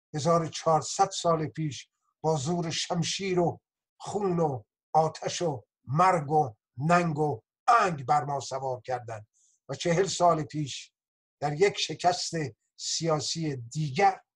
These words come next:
ما رو وادار به یک خودکشی زشتی کردن که امروز شما نوادگان اونها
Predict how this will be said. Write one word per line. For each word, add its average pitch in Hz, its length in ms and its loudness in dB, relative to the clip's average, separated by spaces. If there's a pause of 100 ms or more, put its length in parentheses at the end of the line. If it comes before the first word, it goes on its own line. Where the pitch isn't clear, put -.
(760)
ما 180 220 4
رو 175 280 0 (200)
وادار 170 480 2
به 151 140 -4
یک 175 180 2
خودکشی 160 720 -6
زشتی 165 500 -2
کردن 147 460 -4 (680)
که 190 180 4
امروز 220 340 -2
شما 190 380 2
نوادگان 160 680 2
اونها 151 500 2